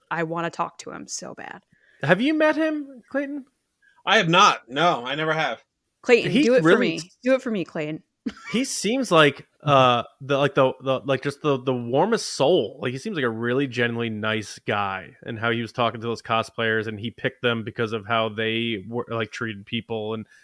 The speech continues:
Speaker 2: I, that's really cool to see. Um,
Speaker 3: Yeah,
Speaker 2: the
Speaker 3: yeah.
Speaker 2: funny thing about the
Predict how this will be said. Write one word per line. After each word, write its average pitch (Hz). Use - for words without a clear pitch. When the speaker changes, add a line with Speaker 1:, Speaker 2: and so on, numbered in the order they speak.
Speaker 2:
I, 123
that's 135
really 127
cool 113
to 110
see. 110
Um, 110
Speaker 3:
Yeah, 110
Speaker 2:
the 135
Speaker 3:
yeah. 101
Speaker 2:
funny 190
thing 190
about 127
the 110